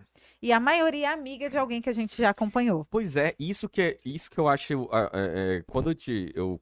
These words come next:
Speaker 2: conversei contigo, né? É isso que eu acho muito interessante, porque,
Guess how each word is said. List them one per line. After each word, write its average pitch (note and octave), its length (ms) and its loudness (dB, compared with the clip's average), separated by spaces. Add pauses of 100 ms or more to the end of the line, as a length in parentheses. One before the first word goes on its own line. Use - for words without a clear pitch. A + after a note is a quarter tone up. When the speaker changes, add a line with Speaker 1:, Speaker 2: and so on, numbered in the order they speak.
Speaker 2:
conversei F#2 380 -4
contigo, C#3+ 460 -4
né? C3 160 -2 (520)
É B2 200 0
isso E3 200 -6
que - 60 -8
eu G#3 60 2
acho F3+ 200 0
muito F3+ 200 -2
interessante, G3 580 -2
porque, D3 460 0